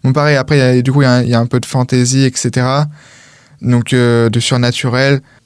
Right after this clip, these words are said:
Donc, euh, après, ça dépend si vous aimez ces gens-là. Mais en tout cas, moi, j'ai vraiment bien aimé. Donc, j'encourage, pareil, à y lire.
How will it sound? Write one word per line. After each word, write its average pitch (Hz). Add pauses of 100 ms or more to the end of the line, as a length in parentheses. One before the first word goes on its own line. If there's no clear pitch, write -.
(160)
Donc, 113
euh, 113
après, 127
ça 123
dépend 123
si 110 (300)
vous 120
aimez 120
ces -
gens-là. 117 (500)
Mais 151
en 151
tout 147
cas, 156 (180)
moi, 135
j'ai 131
vraiment 131
bien 127
aimé. 127 (200)
Donc, 123
j'encourage, 123 (120)
pareil, 123
à 131
y 117
lire. 127